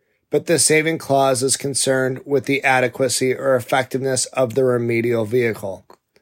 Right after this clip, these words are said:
quote, "the remedy by motion," end quote, not any court's asserted errors of law. Next, Jones argues that courts of equity would afford relief from inadequate legal remedies in a broad range of circumstances,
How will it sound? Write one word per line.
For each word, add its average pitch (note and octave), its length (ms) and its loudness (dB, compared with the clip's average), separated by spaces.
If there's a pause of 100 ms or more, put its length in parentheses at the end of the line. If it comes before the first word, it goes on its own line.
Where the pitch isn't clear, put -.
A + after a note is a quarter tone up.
(220)
quote, C#3 300 2
"the C3+ 100 2
remedy A#2 460 0
by G#2+ 200 -2
motion," G#2 540 -8 (560)
end A2 200 -8
quote, - 320 -10 (420)
not D3+ 260 2
any D3 220 2
court's C#3+ 380 2
asserted B2+ 680 0
errors A#2+ 460 0
of G#2 100 -6
law. G2+ 440 -6 (1300)
Next, C3 480 -2 (760)
Jones D3+ 400 2
argues D3 540 2
that D3+ 160 2
courts D3 340 0
of C3+ 200 0
equity A#2+ 560 2
would C3+ 200 0
afford C#3 460 2
relief C3+ 500 0
from B2+ 280 0
inadequate B2+ 720 0
legal B2+ 380 0
remedies A#2+ 520 0
in C#3 120 -8
a C#3 80 -2
broad A#2 420 0
range A2 320 -4
of A#2 120 -4
circumstances, G#2+ 1080 -4